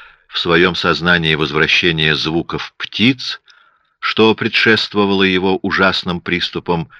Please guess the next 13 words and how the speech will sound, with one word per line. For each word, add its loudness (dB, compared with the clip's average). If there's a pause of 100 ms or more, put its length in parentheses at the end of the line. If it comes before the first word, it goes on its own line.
(140)
головной 0
боли 2
во 0
время 0
долгих -2
месяцев -2 (320)
до -2
установления 0
диагноза 0 (280)
и -8
удаления 0
этого -6
образования. -6